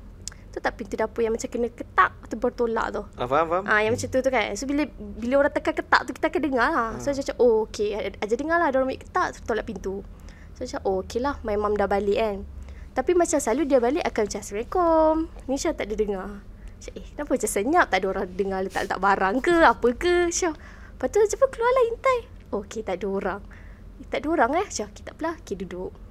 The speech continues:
Speaker 1: Duduk balik. So, Syah, "Okey, sambunglah main phone." Lepas tu dengar macam ada orang budak berlari. Macam, "Apa pasal macam riuh rendah sangat rumah ni hari ni kan?" Lepas tu, uh, tak lama lepas tu, dengar pula pintu bilik Ibu Hajar. Pintu bilik Ibu Hajar tu betul-betul sebelah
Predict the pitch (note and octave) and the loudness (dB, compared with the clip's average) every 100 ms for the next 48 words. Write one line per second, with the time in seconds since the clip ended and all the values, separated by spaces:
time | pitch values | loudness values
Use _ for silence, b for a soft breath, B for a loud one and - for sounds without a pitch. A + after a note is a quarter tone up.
0 | - - A3 - - D#4 F4+ - - B | -18 -16 -10 -6 -2 0 -2 -4 -12 B
1 | B B B - - - C#4 A#3+ - G#3 | B B B -20 -12 -6 0 0 0 -2
2 | B3 D#4 F#4 F4 E4+ E4+ F#4 F4+ - C#4 | 0 2 4 4 2 2 2 2 2 0
3 | A3+ G#3 F#3+ F#3 G3 F#3 F#3 F#3 F#3 F3+ | 0 2 0 -2 -4 -2 -2 -2 -4 0
4 | G3+ F#3+ B3+ E4+ F4 E4 D#4+ E4 - C#5 | 0 2 4 6 6 8 6 4 2 0
5 | D#5+ - - A3+ F#3+ A3+ A#3+ A#3+ C4 C4+ | 2 0 4 4 6 8 8 8 10 10
6 | C4+ C#4 C4 D#4 D#4 D#4 E4+ F#4 F#4 G#4+ | 12 8 8 8 8 8 6 8 8 8
7 | G4+ F#4 B4+ A4 G3+ G3+ B B B B | 6 6 6 4 0 -6 B B B B
8 | B B B - - - G3+ - F#4+ G4 | B B B -18 -10 -6 -4 0 2 4
9 | F#4+ B B B - - G#3 G#3+ G#3+ A3 | 2 B B B -10 -6 -4 -2 -2 -4
10 | - G#3+ A3 B3+ D#4+ D#4+ E4+ - - B4 | -2 0 2 2 0 0 0 0 2 2
11 | - A3 A#3 A3+ A3 A#3 G#3+ - A#3 A#3 | 0 0 4 4 2 -2 -4 -4 -6 -4
12 | B3 G3+ A3 G#3+ G#3+ - - A#3 G3 A#3 | -6 -4 -2 0 0 -2 -8 -8 0 0
13 | G3 F#3+ F#3 G3+ A3 A#3 - G#3+ B3+ B3+ | 2 0 -4 -8 -8 -8 -8 0 2 2
14 | D#4 E4+ C4+ C4 C4+ D4 - G#3+ A#3 A3+ | 0 0 -2 -4 -4 -2 -2 0 0 2
15 | A#3 | -2